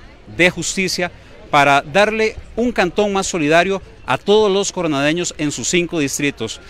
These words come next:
principalmente enfocados en el área de la seguridad, una materia que nos compete a todos, en donde queremos fortalecer de lleno la policía municipal y capacitarle constantemente.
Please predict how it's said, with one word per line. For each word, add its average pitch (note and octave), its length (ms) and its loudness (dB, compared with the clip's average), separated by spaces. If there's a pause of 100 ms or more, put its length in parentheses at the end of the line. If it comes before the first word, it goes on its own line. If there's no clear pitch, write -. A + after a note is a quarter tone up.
(180)
principalmente F#3 840 2
enfocados D#3+ 680 0 (320)
en C#3+ 160 0
el C#3+ 60 2
área F3+ 200 2
de F#3 60 0
la D#3 100 2
seguridad, C3+ 560 0 (220)
una F3 180 2
materia F#3 320 0
que F#3 100 -6
nos D#3 200 -2
compete D3+ 340 -2
a E3 60 -2
todos, F3+ 380 -4
en D#3 100 -2
donde C#3+ 180 -2
queremos F3 340 -4
fortalecer D#3 720 -2
de A#2+ 200 -6
lleno F#3 340 0 (200)
la C3 160 -2
policía C#3 380 -2
municipal F3+ 580 -2
y F3+ 120 -8
capacitarle D#3+ 720 0
constantemente. C3+ 760 -2